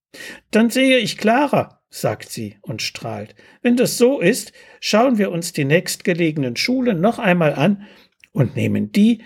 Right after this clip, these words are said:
in der das Klima am freundlichsten ist.“ So viel für heute. Sie finden viele weitere interessante Erziehungsgeschichten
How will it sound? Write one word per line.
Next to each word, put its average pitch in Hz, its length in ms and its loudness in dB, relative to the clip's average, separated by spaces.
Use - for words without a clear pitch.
in 175 140 2
der 135 160 0
das 151 240 0
Klima 117 420 -2
am 147 160 -2
freundlichsten - 880 -6
ist.“ - 400 -6
So 247 240 0
viel 156 440 2
für - 320 -2
heute. - 380 -12
Sie 135 160 0
finden 123 400 0
viele 202 400 2
weitere 127 520 0
interessante 123 840 -2
Erziehungsgeschichten 135 1400 -4